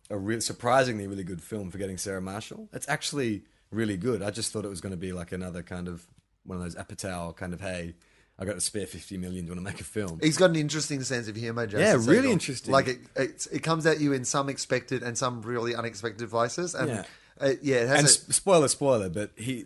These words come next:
Speaker 1: the, the film has this, uh, it's almost like a, in the third act, he does this puppet show where he does a musical with puppets. And then I read afterwards that he's actually always been really into puppetry. So then you hear about him, like, writing the new Muppets movie and being in it. It's like, that's fucking cool, man.
Speaker 2: Yeah.
Speaker 1: 'Cause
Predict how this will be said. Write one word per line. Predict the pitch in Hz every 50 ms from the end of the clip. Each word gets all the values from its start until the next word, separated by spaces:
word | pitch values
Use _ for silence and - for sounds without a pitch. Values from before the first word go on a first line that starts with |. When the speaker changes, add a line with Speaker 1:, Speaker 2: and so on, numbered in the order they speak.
| - -
Speaker 1:
the, | 123 123 120
the | 104 127 120
film | - - 147 139 127 117
has | 110 104 104 95 -
this, | 104 101 92 - -
uh, | 107 98 95 92 90 -
it's | - 101 - 117
almost | 104 101 95 90 - -
like | 98 92 90 -
a, | 95 92 87 85 76 -
in | - 95 90
the | 85
third | - - 113 101 92 90
act, | 98 92 87 87 - -
he | 95 101 95
does | 85 - 98 95 90 -
this | 98 90
puppet | - - - 143 - - -
show | - - 92 87 85 87
where | 87 87
he | 87
does | 87 - 98 92 92
a |
musical | 92 92 98 101 98 98 - 98 87
with | 82 85 85 -
puppets. | - 131 143 - - - - - - - _ _ - - - _ _ _ -
And | 120 120 131
then | 143 135
I | 131 123
read | 113 104 117 113 107
afterwards | 110 135 156 151 - - 107 101 87 98
that | 107
he's | 107 95 95
actually | 104 104 - - 113 104 98 98
always | - 110 110 104 98 90
been | 104 98 98
really | 98 98 98 101 104
into | 101 92 87 90
puppetry. | - 131 143 - 127 120 - 101 85 76
So | - 110
then | 107 123 131
you | 131 117
hear | 101 110 110 110
about | 104 92 101 98 98 -
him, | 98 104 98 98 95 90 85 - _ _ _ _ _ _ -
like, | 98 110 98
writing | 104 107 107 113 110 104 104
the | 101
new | 98 98 95
Muppets | 101 117 135 - 127 95 -
movie | 101 95 85 87 92
and | 90 90
being | 87 110 123 143 131
in | 101 90
it. | 90 82
It's | 95 - -
like, | 110 113 113 - -
that's | - 170 - -
fucking | - 269 247 - 190 147 110
cool, | - - 120 113 104
man. | 90 87 82 85 85
Speaker 2:
Yeah. | 131 135
Speaker 1:
'Cause | 139 - - -